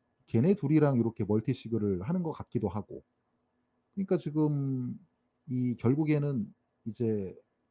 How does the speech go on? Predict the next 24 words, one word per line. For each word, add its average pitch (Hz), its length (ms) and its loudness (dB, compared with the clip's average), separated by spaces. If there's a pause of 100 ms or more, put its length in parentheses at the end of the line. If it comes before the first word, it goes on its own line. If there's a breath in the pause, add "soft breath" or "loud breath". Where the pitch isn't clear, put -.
이 127 80 -10
기업이라는 151 680 2
것은 131 580 -2 (160)
내 120 180 4
개인 143 500 4
기업이 123 360 2
아니라 107 400 -4 (760)
이제 104 160 -6
이 104 100 -2
법인이고 120 580 2
특히 - 200 -14
주식회사 143 640 -2
같은 123 240 -2
경우는 107 460 0 (500)
모든 165 300 2
사람의 127 580 4
이 95 80 -4 (100)
인터레스트가 123 520 -4
걸려있기 95 400 -4
때문에 113 360 -4
그거를, 165 580 0 (960 soft breath)
에, 80 840 -6 (140)
차라리 294 340 -4 (380)
뭐 151 180 -4